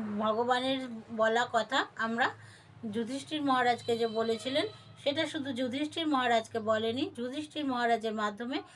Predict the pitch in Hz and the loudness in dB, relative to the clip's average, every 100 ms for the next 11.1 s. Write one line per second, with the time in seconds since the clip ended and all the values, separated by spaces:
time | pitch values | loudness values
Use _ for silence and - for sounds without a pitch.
0 | - - 208 226 233 302 208 233 220 - | -20 -10 2 4 4 -2 -4 -6 -6 -4
1 | 320 403 - - - 247 254 214 220 208 | -2 -2 -12 -20 -12 -6 -4 -2 -2 -2
2 | 208 214 202 202 190 202 185 214 208 269 | -4 -6 -4 -4 -4 -8 -8 -10 -4 -2
3 | 294 247 233 220 220 247 233 226 226 247 | 0 0 0 -4 -4 -6 -4 -4 -4 -6
4 | 254 330 233 196 208 247 381 - 196 180 | -4 -4 -4 -4 -2 -4 -6 -6 -4 -4
5 | 175 175 165 165 - - - - 214 233 | -8 -10 -10 -12 -16 -20 -20 -8 2 4
6 | 254 277 311 320 349 294 269 - 269 262 | 4 2 2 0 -4 -4 -6 -4 -4 0
7 | 277 269 262 302 - - 262 233 - 294 | 0 0 -2 -2 -6 -2 2 2 0 -4
8 | 302 254 277 - - - - 214 285 285 | 2 4 4 -2 -20 -20 -6 -4 -2 -2
9 | 320 302 320 269 220 262 - 269 269 254 | -2 -2 -2 0 2 0 2 0 0 -6
10 | 247 285 320 - 330 311 294 247 233 254 | -4 -2 -2 -4 -4 -4 0 4 4 2